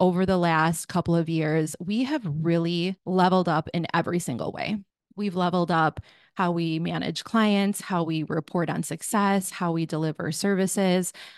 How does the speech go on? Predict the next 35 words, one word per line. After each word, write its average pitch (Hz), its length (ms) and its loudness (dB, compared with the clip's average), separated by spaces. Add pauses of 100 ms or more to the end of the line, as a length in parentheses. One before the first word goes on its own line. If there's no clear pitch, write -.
(140)
I 220 60 2
think 233 180 2
we've 247 140 4
done 180 200 2
a - 80 0
really 180 460 2
freaking 175 500 -2
fantastic 156 760 -2
job, 160 460 0
and 175 180 0
we 196 140 0
hadn't 269 340 -2
lost 165 460 2
a 180 80 -2
client 165 580 -2
for 165 200 -2
a 165 100 2
long 156 360 0
time 185 400 -6 (680)
until 220 640 4
the 208 220 0
end 175 180 2
of 160 100 -2
last 160 380 -2
year. - 260 -2 (960)
And 175 520 4
we 190 120 4
had 170 440 4 (140)
two 226 300 4
clients 165 760 -2 (160)
term 165 480 2 (140)
at 180 160 0
the 170 60 2
same 185 300 2
time. 160 480 -2